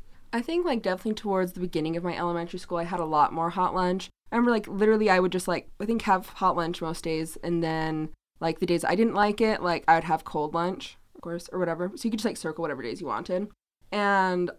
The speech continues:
I liked it. Like, there were some days, like, I really, whatever. I, I'm gonna tell you right now, I, I think we've talked about this. I don't like milk. <laughs>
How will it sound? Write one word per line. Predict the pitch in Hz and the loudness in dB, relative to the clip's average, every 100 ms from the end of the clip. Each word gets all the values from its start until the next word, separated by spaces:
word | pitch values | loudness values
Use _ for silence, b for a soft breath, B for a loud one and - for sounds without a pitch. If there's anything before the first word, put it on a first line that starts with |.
| - | 4
I | 180 208 277 330 339 320 | 6 8 6 4 0 0
liked | 202 247 330 | 6 6 6
it. | 339 | 0
Like, | 277 | 2
there | 240 | 4
were | |
some | 262 269 | 4 4
days, | 269 262 | 6 6
like, | 269 | 4
I | 202 202 185 | 4 2 -2
really, | 180 185 185 | -2 0 2
whatever. | 180 165 160 - | 2 2 0 2
I, | 190 208 208 - | 4 4 2 -2
I'm | - | -6
gonna | 139 185 | -2 -2
tell | 185 | -2
you | 156 | -2
right | 151 | -2
now, | - | 2
I, | 196 - | 2 2
I | 220 | 2
think | 339 | 2
we've | 349 | 2
talked | 330 339 | -2 -2
about | |
this. | 175 - | -4 -2
I | 196 | 0
don't | 240 - | 0 0
like | 170 170 | -2 -2
milk. | 156 123 104 | -2 -2 -2
<laughs> | - | -6